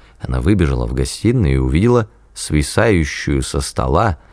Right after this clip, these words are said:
раскачивающуюся трубку и распахнутую дверь. «Должно быть, случилось что-то ужасное», подумала она. «Салли!» Когда она добежала до двери,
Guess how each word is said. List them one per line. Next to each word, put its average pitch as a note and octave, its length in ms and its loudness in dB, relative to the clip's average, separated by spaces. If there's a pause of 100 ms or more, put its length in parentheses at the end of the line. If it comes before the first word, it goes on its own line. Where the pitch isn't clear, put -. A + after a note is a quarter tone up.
(140)
раскачивающуюся G2+ 1200 0
трубку A#2 400 2
и - 180 -2
распахнутую C#2 760 -2
дверь. B1 340 -2 (560)
«Должно C2+ 380 0
быть, F2 160 0
случилось F#2 420 -2
что-то F#2 280 -2
ужасное», D2+ 640 -2 (420)
подумала B1 520 -2
она. A#1+ 300 -2 (380)
«Салли!» G#2 720 4 (760)
Когда E2+ 360 2
она A#2+ 160 4
добежала F#2+ 680 4
до E2 120 4
двери, E2+ 480 4